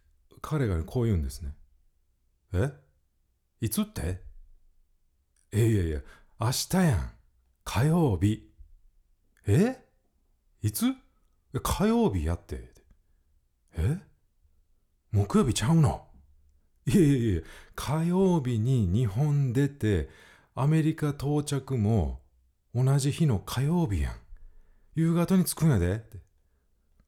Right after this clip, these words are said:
「お、マジか」いうことになったんですね。あの、どうやら彼は僕が木曜に来るやろうと思ってて、え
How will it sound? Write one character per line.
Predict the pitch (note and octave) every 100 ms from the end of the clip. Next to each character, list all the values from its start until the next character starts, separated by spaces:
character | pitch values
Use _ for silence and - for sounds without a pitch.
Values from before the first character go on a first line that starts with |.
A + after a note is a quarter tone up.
| _ _
「お、 | G#2+
マ | D2+ A2+
ジ | C#3 G#2
か」 | - - - - - _ _ _ _ _ _ _ _ -
い |
う | A#2+
こ | A#2
と | A#2
に |
な | E2
っ | D#2
た | -
ん | F2
で | D2+
す | D#2
ね。 | D#2 - - - - - _ _ -
あ | G2
の、 | F#2 F#2 F2 F2 F2 - _ -
ど | B2 F3+
う | G3+
や | G#2+
ら | E2+
彼 | - A2+ F2
は | D#2 D2+ C#2+
僕 | G2 G2+ C3
が | C#3+ A#2 E2 - _ _ _ _ -
木 | D#3 D3+ A#3+
曜 | C4+ C#4
に | G#2
来 | -
る | A2
や | E2+
ろ | D#2+
う | D2
と | D#2 C2 - _ -
思 | F2+
っ | D#2+
て | -
て、 | C#2+ C#2 A1+ _ _ _ _ _
え | _